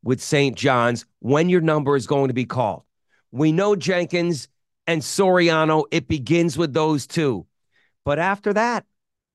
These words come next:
Pitino ha-, has not been afraid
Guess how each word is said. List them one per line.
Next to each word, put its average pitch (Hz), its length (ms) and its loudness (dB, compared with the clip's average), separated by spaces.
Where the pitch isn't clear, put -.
Pitino 196 640 2
ha-, 156 400 -2
has 151 240 -4
not 190 320 2
been 202 140 0
afraid 196 680 0